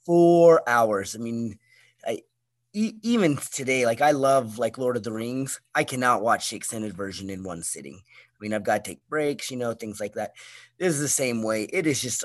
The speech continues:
I think it took me two, maybe three sittings,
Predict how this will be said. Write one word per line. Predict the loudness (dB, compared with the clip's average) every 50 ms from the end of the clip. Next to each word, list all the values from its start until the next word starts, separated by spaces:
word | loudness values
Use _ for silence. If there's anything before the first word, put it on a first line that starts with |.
| 0 0
I | 2 2
think | 2 0 -2
it | -2 -4
took | -4 -8 -8 -6
me | -6 -2 -2 0 0 0 0 -2 -4 _ _ _ _ _ _ _ _ _ _ _ _ _ _ _ _ _ _ _ _ _ _ _ _ _ -20 _ -10
two, | -8 -6 -4 -2 0 0 0 2 2 2
maybe | 4 4 4 4 2 0
three | -2 -2 -2 0 0 0
sittings, | 0 0 0 0 0 -2 -2 -4 -6 -8 -10 -12